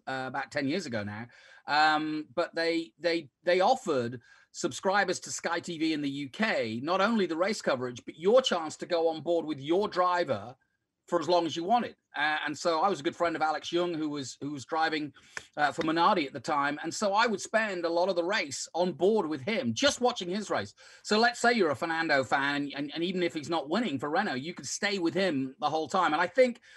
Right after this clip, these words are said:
that's where we're going, and that's where the younger audience is going. So you may have your T V playing, and then on your, your iPad, you're, you're watching the over, over-the-top offering, um, from Amazon who, who, or whoever they, they decide to,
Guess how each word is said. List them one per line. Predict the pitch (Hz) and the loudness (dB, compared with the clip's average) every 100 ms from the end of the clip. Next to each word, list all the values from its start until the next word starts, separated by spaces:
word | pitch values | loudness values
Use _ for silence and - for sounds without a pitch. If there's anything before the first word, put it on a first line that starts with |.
| - - | -20 0
that's | 220 233 | 0 2
where | 196 214 202 | 4 4 4
we're | 185 | 4
going, | 196 185 202 127 117 | 4 6 4 2 0
and | 131 156 | -2 -4
that's | 170 | -4
where | 170 156 | 0 0
the | 156 | 2
younger | 156 147 | 0 0
audience | 151 175 156 127 | 2 2 2 -4
is | 127 | -6
going. | 147 127 | -2 -2
So | 113 165 | -2 -2
you | 185 | 2
may | 240 269 | 4 4
have | 202 165 | 2 -2
your | |
T | - 208 196 | -4 -2 0
V | 202 | -2
playing, | 202 165 139 135 | 0 2 2 0
and | 147 | -2
then | 170 | 0
on | 175 170 | 0 0
your, | 151 143 - - - | -2 -6 -10 -18 -14
your | 156 151 | -6 -2
iPad, | 202 - 139 123 123 - _ - | 0 0 0 0 -6 -18 _ 2
you're, | 190 185 | 4 4
you're | 170 170 | 2 4
watching | 170 190 - 175 160 | 4 2 0 -2 2
the | 160 | 6
over, | 175 160 156 156 - _ 160 | 6 6 2 -2 -4 _ 0
over-the-top | 170 151 131 165 147 151 | 0 -2 -2 -2 0 0
offering, | 160 147 113 98 117 - _ _ | -2 0 -4 -4 -10 -14 _ _
um, | 139 139 139 135 135 | 0 2 2 0 -4
from | 120 156 139 | 0 0 2
Amazon | 131 135 123 143 | 0 -2 -4 -4
who, | 135 127 135 147 123 | -2 -2 -2 -2 -4
who, | 147 139 | -4 -4
or | 131 | -4
whoever | 160 156 165 | 0 2 2
they, | 151 151 151 - | 2 0 -4 -8
they | 147 147 | -6 -6
decide | 139 127 151 143 | -6 -6 -4 -4
to, | 147 139 | -6 -10